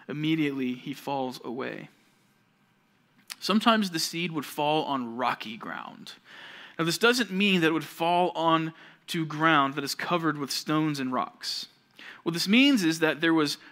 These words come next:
good soil on top, but a couple of inches, may-, maybe a foot, maybe something like that, down is just a thick slab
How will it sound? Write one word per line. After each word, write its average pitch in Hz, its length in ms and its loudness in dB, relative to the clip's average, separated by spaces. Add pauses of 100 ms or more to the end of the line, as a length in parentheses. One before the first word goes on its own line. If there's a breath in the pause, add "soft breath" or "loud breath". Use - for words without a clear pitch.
(140)
good 269 240 6
soil 180 640 4
on 170 160 4
top, - 480 2 (720 loud breath)
but 196 100 6
a 190 60 6
couple 240 380 4
of 214 100 4
inches, 233 380 0
may-, 202 160 2
maybe 202 320 0
a 208 60 6
foot, 214 380 0
maybe 202 220 2
something 214 300 0
like 190 160 2
that, 170 320 0
down 160 480 2 (360 loud breath)
is 160 140 0
just 170 240 0
a 156 80 2
thick 202 500 0
slab 156 640 2